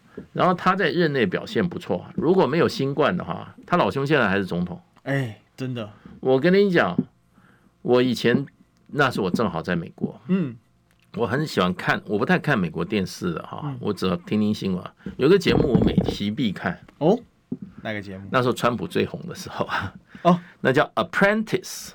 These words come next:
Speaker 1: Apprentice，Apprentice 的英文意思就是实习生。这一个就是说，他是一个节目，川普做主持人，然后找一大堆人来哈。
Speaker 2: 就他最红的那一档实境秀。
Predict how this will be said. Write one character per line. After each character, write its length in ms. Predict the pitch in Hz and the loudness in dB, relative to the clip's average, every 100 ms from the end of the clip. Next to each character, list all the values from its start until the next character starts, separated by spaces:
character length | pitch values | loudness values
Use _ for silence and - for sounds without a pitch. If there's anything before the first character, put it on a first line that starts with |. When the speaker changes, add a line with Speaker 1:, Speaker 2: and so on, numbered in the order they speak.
| - | -10
Speaker 1:
Apprentice，Apprentice 1500 | - 113 - 254 262 185 123 - - 117 214 262 220 156 - | -6 -2 0 0 0 0 0 -8 -6 0 2 2 2 0 0
的 120 | - 110 | -2 -2
英 200 | 147 156 | 0 2
文 160 | 113 | 2
意 60 | 107 | 2
思 160 | 101 95 | 0 -2
就 120 | 98 | 0
是 100 | 90 | 0
实 320 | - 95 101 | -4 -6 -6
习 240 | - 85 | -6 -8
生。 320 | 85 - 85 85 _ _ _ - - - 247 - - - - _ | -6 -2 -4 -4 _ _ _ -20 -20 -20 -20 -20 -18 -18 -20 _
这 160 | 269 226 | 2 4
一 140 | 180 | 4
个 160 | 147 107 | 4 4
就 160 | 117 | 2
是 180 | 107 101 | 2 0
说， 100 | 95 | 0
他 200 | 95 143 | 0 -2
是 120 | 143 | -2
一 40 | 135 | 0
个 100 | 117 | 0
节 220 | - 90 | 2 0
目， 160 | 98 92 | 0 -4
川 260 | - 120 | -2 -2
普 100 | 95 | -2
做 160 | 85 92 | -4 -6
主 140 | - - | -4 -2
持 140 | - - | -2 -4
人， 140 | - | -14
然 80 | - | -4
后 40 | 123 | -2
找 220 | 95 78 | 0 -2
一 120 | 110 | -2
大 200 | 120 104 | 0 0
堆 180 | 92 92 | 0 0
人 180 | 87 - | -2 -6
来 60 | - - | -16 -14
哈。 60 | - | -4
Speaker 2:
就 100 | 170 | -2
他 160 | 160 165 | 2 2
最 200 | 160 156 | 4 2
红 160 | 131 | 2
的 100 | 117 | -6
那 100 | 131 | -4
一 60 | 135 | -2
档 200 | 113 101 | -4 -6
实 120 | - | -10
境 220 | 110 123 110 | -10 -8 -8
秀。 240 | 113 | -12